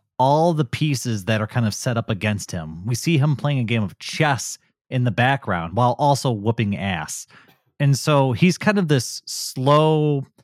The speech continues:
I guess, moving force that's kind of incrementally increasing in power and threat as Frieza's ability to, to reach across the planet diminishes and Vegeta's increases. So you're watching this kind of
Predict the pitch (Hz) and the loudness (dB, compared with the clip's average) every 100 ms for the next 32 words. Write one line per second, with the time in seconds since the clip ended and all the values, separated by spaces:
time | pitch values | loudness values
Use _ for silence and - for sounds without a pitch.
0 | _ _ - 123 131 120 - 131 131 135 | _ _ -2 0 2 0 -2 2 4 4
1 | 131 113 - 123 120 - 104 - - 143 | 2 0 -2 -2 -2 -4 -8 -6 -2 0
2 | 139 104 - _ - 156 - 147 135 135 | 0 -2 -8 _ 0 0 2 2 2 0
3 | 120 110 104 101 107 135 123 135 110 104 | -2 -4 -4 -6 -6 -4 -4 -2 -2 -2
4 | 113 110 117 87 101 95 - 110 95 92 | -2 -2 -2 -2 -4 -6 -4 -4 -2 -6
5 | - - _ - 120 110 98 - - _ | -16 -20 _ -2 0 0 -2 -6 -12 _
6 | - 160 185 165 147 107 - - _ _ | 0 4 4 2 0 -4 -8 -14 _ _
7 | _ _ 135 113 135 120 107 104 117 104 | _ _ -6 2 2 2 0 -2 -2 -2
8 | 95 90 _ - 120 127 113 117 120 107 | -4 -8 _ -4 -2 -2 -2 -2 -2 -2
9 | - 113 113 104 92 104 92 107 120 147 | -4 -6 -2 -2 -4 -4 -4 -2 -2 -2
10 | 147 147 - - _ - _ 123 117 92 | -2 -4 -8 -14 _ -20 _ 0 0 -2
11 | - 123 113 - 123 120 95 - 123 123 | -8 -4 -4 0 0 0 -2 -2 0 0
12 | - 104 80 - 165 - - 143 131 123 | -2 -6 -8 -10 -10 -10 -4 -2 -2 0
13 | 143 143 165 139 131 - 123 104 92 | 2 2 2 2 0 0 0 2 0